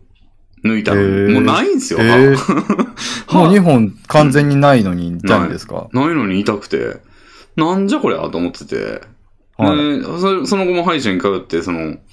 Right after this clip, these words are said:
Speaker 1: 「いや、痛いんですけどね」って言ったら、いや、ちょっとあの、今まで、その、歯抜いたってことは、その、その両側の歯の側面って今まで空気に触れてなかったのに触れるじゃないですか。
Speaker 2: ああ。
Speaker 1: だから知覚過敏になってる可能性がありますね、みたいな。
Speaker 2: へ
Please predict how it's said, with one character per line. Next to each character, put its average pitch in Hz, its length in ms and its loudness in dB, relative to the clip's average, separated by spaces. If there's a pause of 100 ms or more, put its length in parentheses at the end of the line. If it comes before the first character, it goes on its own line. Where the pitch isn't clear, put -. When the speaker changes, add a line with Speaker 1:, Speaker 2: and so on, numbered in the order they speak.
(480)
Speaker 1:
「い 127 40 2
や、 127 140 0
痛 135 220 -2
い 123 80 -2
ん 82 420 -4
で 78 140 -4
す - 100 -10
け 80 120 -6
ど 78 120 -8
ね」 80 400 -6
っ - 0 -
て - 140 -20
言 - 40 -20
っ - 40 -20
た 80 100 -6
ら、 78 220 -6
い 95 80 -4
や、 135 260 -2
ち - 100 -4
ょ - 20 -6
っ 151 40 -8
と 101 120 0
あ 101 40 -2
の、 98 260 -2
今 180 220 0
ま 185 140 -2
で、 135 260 -2
そ 95 140 -4
の、 85 320 -6 (380)
歯 214 240 -2
抜 175 200 -2
い 190 60 -4
た 117 120 -2
っ - 40 -8 (200)
て 101 100 -2
こ 101 120 -4
と 101 120 0
は、 92 200 -2
そ 98 100 -4
の、 85 380 -6
そ - 160 -4
の 190 180 0
両 202 300 0
側 196 240 -2
の 185 120 -2
歯 175 320 -2
の 90 160 -2
側 110 300 -4
面 98 260 -2
っ - 20 -12
て 80 180 -2
今 110 160 -2
ま 143 100 -2
で 90 80 -2
空 190 220 -4
気 110 120 -6
に 95 60 -2
触 113 140 -2
れ 127 80 0
て 127 100 -4
な 120 100 -6
か 110 100 -2
っ - 60 -8
た 80 100 -10
の 78 80 -6
に 80 40 -8
触 113 140 -2
れ 131 80 2
る 123 100 -6
じ 98 80 -4
ゃ 71 40 -4
な 55 60 -10
い - 20 -14
で - 60 -16
す - 80 -18
か。 - 160 -16 (400)
Speaker 2:
あ 98 100 -8
あ。 123 600 -10 (260)
Speaker 1:
だ 120 100 -2
か 101 40 0
ら 92 80 -4
知 - 120 -4
覚 233 200 -4
過 233 160 -2
敏 170 220 0
に 87 80 -2
な 85 120 -4
っ - 80 -14
て - 80 -4
る 95 120 -2
可 85 120 -8
能 78 140 -8
性 80 180 -4
が 78 140 -8
あ 76 40 -12
り 78 80 -10
ま 76 120 -12
す - 160 -14
ね、 76 140 -16
み 69 100 -18
た - 100 -20
い - 40 -20
な。 - 80 -20
Speaker 2:
へ - 20 -20